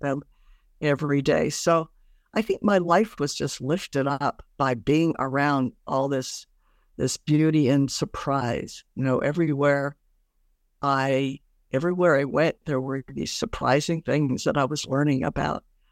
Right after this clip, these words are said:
about the land and, and the wildlife and the birds. So, um,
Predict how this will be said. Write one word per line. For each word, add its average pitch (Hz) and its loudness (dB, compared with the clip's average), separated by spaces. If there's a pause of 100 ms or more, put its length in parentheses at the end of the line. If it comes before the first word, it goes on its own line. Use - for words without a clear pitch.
(280)
about 151 2
the 135 0
land 139 0
and, 139 0
and 143 0
the 135 0
wildlife 135 -4
and 151 0
the 143 2
birds. 143 0
So, 151 0 (600)
um, 185 4